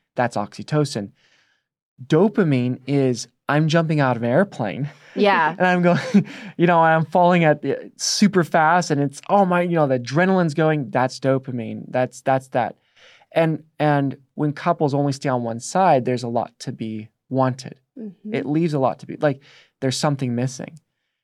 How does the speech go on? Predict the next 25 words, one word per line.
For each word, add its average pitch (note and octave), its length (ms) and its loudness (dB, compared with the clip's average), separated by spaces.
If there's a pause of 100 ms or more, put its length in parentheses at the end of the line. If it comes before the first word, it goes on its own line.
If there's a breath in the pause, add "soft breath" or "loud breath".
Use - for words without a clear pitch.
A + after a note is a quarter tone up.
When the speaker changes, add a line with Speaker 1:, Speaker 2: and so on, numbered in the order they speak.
Speaker 1:
And C#3+ 160 -2
so C#3+ 340 0
to - 260 -14
pursue D3 960 -2
and B2 220 -6
to B2 100 -8
do D3+ 320 -2
things C#3+ 460 -4
that A2+ 100 -6
are G#2+ 60 -8
fun C#3+ 680 0
and A#2+ 300 -4
novel B2 640 0
in A#2 120 -6
the A#2 80 -4
bedroom, C#3+ 560 0
out C3 160 0
of C3+ 60 -4
the C3+ 60 -6
bedroom, C3 580 -2 (260 soft breath)
go D3+ 160 2
climb D3+ 240 -2
a C3+ 80 2
mountain C3 440 -2
together. C3 540 0